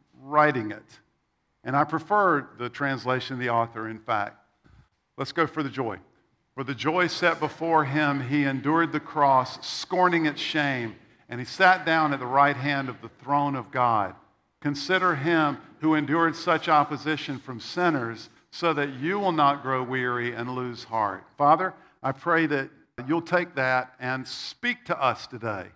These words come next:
We really believe that you do that. And we bring as much as we know of ourselves this morning to as much as we know of you. That is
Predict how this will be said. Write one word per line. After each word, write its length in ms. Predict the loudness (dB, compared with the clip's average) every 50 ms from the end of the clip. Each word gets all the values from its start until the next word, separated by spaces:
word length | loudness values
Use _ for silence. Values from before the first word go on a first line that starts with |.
| _ _ _ _ _ _ _ _ _ _ _ _ _ _ _ _ _ -6
We 180 | -4 -2 -2 -2
really 460 | -2 -4 -4 -2 0 0 0 -2 -2
believe 760 | -2 -2 -2 0 0 -2 0 0 -2 -2 -2 -4 -6 -6 -4
that 220 | -4 -4 -4 -6 -12
you 180 | -18 -18 -16 -16
do 340 | -16 -12 -10 -8 -8 -6 -4
that. 420 | -2 -2 -2 -4 -6 -10 -14 _ _ _ _ _ _ _ _ _ _ _ _ _ _ _ _ _ _ _ _ _ _ _ _ _ _ _ _ _ _ _ _ _ _ _ _ _
And 460 | -6 -2 -2 0 0 -2 -4 -6 -10 -14 _ _ _ _ _ _ _ _ _ _ _ _ _ _ _ _ _ _ _ _ _ -20 -20 -20 _ _ _ _ _ _ _ _ -8
we 140 | -6 -4 -2
bring 260 | 0 0 0 0 0
as 140 | -2 0 0
much 280 | 0 0 0 0 -2
as 160 | -6 -6 -4
we 160 | -2 -2 0 0
know 200 | 2 2 4 4
of 100 | 4 4
ourselves 520 | 4 2 2 -2 0 2 2 2 0 -4
this 180 | -10 -10 -6 -4
morning 280 | -4 -2 -2 -4 -6
to 140 | -8 -8 -10
as 120 | -8 -6
much 260 | -4 -4 -4 -4 -6 -10
as 140 | -10 -8
we 120 | -8 -6 -6
know 260 | -4 -4 -4 -4 -6
of 120 | -8 -10
you. 260 | -12 -12 -12 -12 -14 -20 _ _ _ _ _ _ _ _ _ _ _ _ _ _ _ _ _ _ _ _ _ _ _ _ _ _ _
That 260 | 0 2 2 2 2
is 180 | -2 -4 -6